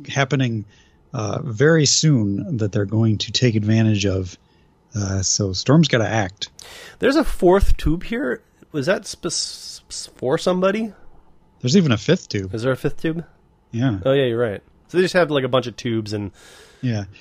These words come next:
Speaker 1: These tubes go back to the Avengers. This, these are the same tubes that Scarlet Witch was held in.
Speaker 2: Okay.
Speaker 1: I don't remember them having water in them, but maybe.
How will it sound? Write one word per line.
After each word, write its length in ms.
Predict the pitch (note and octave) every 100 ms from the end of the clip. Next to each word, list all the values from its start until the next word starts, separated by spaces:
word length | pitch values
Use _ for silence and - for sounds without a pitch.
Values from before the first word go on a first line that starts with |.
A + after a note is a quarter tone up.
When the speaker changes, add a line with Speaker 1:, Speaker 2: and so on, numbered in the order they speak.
| - _
Speaker 1:
These 180 | D3 C3+
tubes 340 | - F3+ C#3+
go 180 | - D3
back 240 | C#3 C3+
to 140 | - C3+
the 120 | B2+
Avengers. 580 | A2+ B2+ A#2 A2 G2+ G2
This, 220 | A2 G2+
these 180 | A#2+ A2
are 40 |
the 100 | A2
same 300 | G#2+ B2+ B2
tubes 380 | A#2+ - A#2 A2+
that 280 | A2 G#2+ -
Scarlet 380 | - A#2+ A#2 A2
Witch 180 | G#2+ -
was 140 | G#2
held 220 | G#2+ G2+
in. 200 | G#2+ G#2+ A2 _
Speaker 2:
Okay. 220 | - C#3+ C#3+ _ _ _ _ _ _
Speaker 1:
I 60 | A#2
don't 160 | A#2 A#2
remember 360 | A2+ A#2 G#2+
them 140 | G#2 G#2
having 320 | G2+ G#2+ G2+
water 300 | G2 G#2+ A2+
in 140 | C3+ C#3+
them, 240 | C#3+ D3+ C3
but 240 | A#2+ A2 - _ _ _ C#3+
maybe. 460 | A2+ G#2+ G#2+ G#2